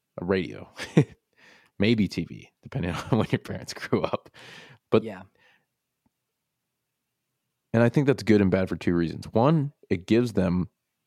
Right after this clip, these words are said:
Speaker 1: less, one, it's a positive because it gives them less things to worry about that could happen. They could
Speaker 2: Right.
Speaker 1: only see that, okay, if I do this, then this will happen. So I want that to happen. I'm gonna do this.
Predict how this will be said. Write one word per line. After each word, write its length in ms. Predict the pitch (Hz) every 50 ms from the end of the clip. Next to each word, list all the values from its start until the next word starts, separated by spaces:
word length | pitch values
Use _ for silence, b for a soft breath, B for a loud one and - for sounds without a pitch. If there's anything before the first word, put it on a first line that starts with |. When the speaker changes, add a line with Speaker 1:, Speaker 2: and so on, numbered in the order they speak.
| _ _ _ _ _ _
Speaker 1:
less, 380 | 95 95 98 101 104 - - - _ _ _ _ _ _ _ _ _ _ _ _ _ _ _ _ _ _ _ _
one, 440 | - 76 90 101 123 139 135 123 101 - _
it's 120 | 95 87 -
a 40 |
positive 500 | - - - 110 117 104 92 92 92 87
because 260 | 87 92 - 95 87 90
it 80 | 82
gives 200 | 76 104 104 90
them 220 | - 98 92 90 85
less 280 | 92 92 95 - -
things 260 | - 95 92 90 -
to 120 | - - 87
worry 320 | 87 85 92 101 104 98 90
about 320 | 87 - 87 85 - - _ -
that 180 | 87 76 - _ _ _ _ _ _ _ _ _ _ _ _ _
could 160 | - - 151 127
happen. 460 | 143 - - - - - 95 98 107 _ _ _ _ _ _ _
They 120 | - 95
could 240 | 90 - - 123 110
Speaker 2:
Right. 60 | 101
Speaker 1:
only 220 | 95 92 90 90 87 - _ _ _ -
see 300 | - - - 113 101 92
that, 200 | 87 85 - - _ _ _ -
okay, 260 | 87 - 82 82 92 - _ -
if 100 | - -
I 60 | 92 87
do 160 | 98 107 104
this, 240 | 101 101 101 - -
then 120 | - 90
this 120 | 92 87
will 100 | - -
happen. 300 | 87 82 - - - 92 - - -
So 260 | - - 80 85 85 - _ _ _ _ _ _ _ _ - _ - _ _ _ _ _ _ _ -
I 80 | 95
want 200 | 90 90 92 - -
that 140 | 82 78
to 80 | - 101
happen. 200 | - 92 - 120
I'm 80 | 107 107
gonna 100 | 120 135
do 180 | 160 180 -
this. 220 | - - - -